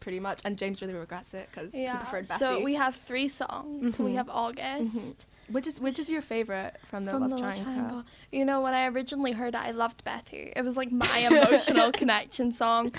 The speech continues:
Speaker 2: I think it definitely felt like it had some deeper connotations from the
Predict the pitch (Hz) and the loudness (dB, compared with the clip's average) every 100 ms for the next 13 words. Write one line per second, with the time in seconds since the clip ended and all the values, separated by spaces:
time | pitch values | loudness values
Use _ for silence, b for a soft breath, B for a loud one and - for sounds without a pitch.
0 | B B B 254 254 247 233 226 - - | B B B 0 2 0 0 -2 -6 -6
1 | 233 233 - - 226 233 247 240 262 269 | -6 -6 -16 -2 0 0 -2 -2 -2 0
2 | 233 - 262 277 285 277 285 269 269 277 | 0 0 -4 0 0 0 -2 -2 -2 -4
3 | 269 269 269 277 269 262 262 254 254 247 | -2 0 0 -2 -2 0 0 -2 0 0